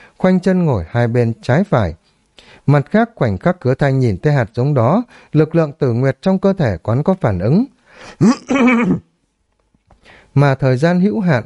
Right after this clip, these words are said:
cũng không cho phép Hứa Thanh được suy nghĩ nhiều. Hắn lập tức quyết đoán, khống chế thần thức của mình,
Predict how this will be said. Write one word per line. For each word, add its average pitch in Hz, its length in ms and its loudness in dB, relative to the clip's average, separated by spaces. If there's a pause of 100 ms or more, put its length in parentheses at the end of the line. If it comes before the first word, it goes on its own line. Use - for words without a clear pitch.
cũng 160 140 -4
không 131 200 0
cho 104 160 -2
phép 170 260 -2
Hứa 110 140 -2
Thanh 120 280 -2
được 98 160 -2
suy 120 220 0
nghĩ 156 160 0
nhiều. 123 360 0 (320)
Hắn 185 220 2
lập 165 200 0
tức 202 120 0 (100)
quyết 208 200 0
đoán, 127 280 -2 (120)
khống 156 260 0
chế 165 200 0
thần 95 260 -4
thức 226 200 -2
của 107 100 -2
mình, 101 260 0